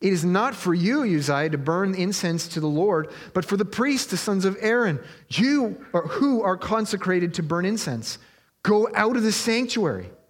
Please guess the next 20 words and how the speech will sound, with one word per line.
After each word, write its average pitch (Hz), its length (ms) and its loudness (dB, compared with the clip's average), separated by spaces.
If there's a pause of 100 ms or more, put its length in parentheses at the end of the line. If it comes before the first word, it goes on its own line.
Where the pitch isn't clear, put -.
(880)
for - 140 -2
you 180 120 2
have 165 100 -4
done 175 180 2
wrong, 165 460 -2 (640)
and 170 80 2
it 175 40 2
will 170 100 2
bring 185 200 2
you 196 80 4
no 196 280 4
honor 185 320 2
from 175 220 -4
the 160 60 0
Lord 165 280 0
God." 165 360 -2 (1500)
Then 123 280 -2
Uzziah 107 560 -4
was 101 460 -6 (200)
angry. 92 500 -10